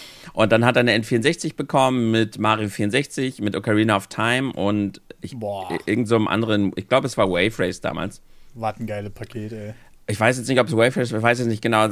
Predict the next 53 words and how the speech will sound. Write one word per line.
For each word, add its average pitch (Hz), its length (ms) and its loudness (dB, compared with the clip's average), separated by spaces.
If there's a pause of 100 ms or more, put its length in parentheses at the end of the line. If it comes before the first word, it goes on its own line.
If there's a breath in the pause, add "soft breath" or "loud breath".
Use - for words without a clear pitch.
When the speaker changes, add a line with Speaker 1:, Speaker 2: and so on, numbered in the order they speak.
Speaker 1:
ob's, - 240 -4
äh, 101 240 0
kann - 160 -2
ja 131 100 4
nicht 123 160 2
ganz 113 240 0
sein, 117 300 4
weil 107 220 2
alle, 104 240 0
nicht 110 260 0
alle 117 160 0
diese 110 240 0
Spiele 110 300 0
waren 104 120 4
ja 98 120 4
Launch-Spiele. 117 800 0 (580 soft breath)
Äh, 85 80 -2
also 95 420 0
es 104 80 -4
müssen 127 300 2
irgendwelche 120 340 2
drei, 107 240 2
nee, 120 160 2
dann 110 180 2
kann, 107 140 -4
war 110 100 4
es 110 100 -2
nicht 117 160 -2
Ocar-, 95 360 0
Ocarina 92 320 -2
of 87 120 -4
Time. 95 340 -4 (100)
Also 110 160 -6
Mario 113 160 2
vierundsechzig 113 520 0
war 143 100 4
ja 139 100 4
Speaker 2:
Mhm. 127 60 0
Speaker 1:
damals 135 280 -2
Launch-Titel, 123 440 -4
es 101 160 -2
waren 107 140 2
drei 90 160 -2
Launch-Titel 85 520 -8
irgendwie. - 320 -14 (320 loud breath)
Speaker 2:
Ja, 120 280 2
ja. 110 180 -2 (480)
Speaker 1:
Wave 98 260 0
Race, 170 240 -4
war 110 160 0
Wave 120 240 4
Race 143 160 -2
Launch-Titel? 156 520 -6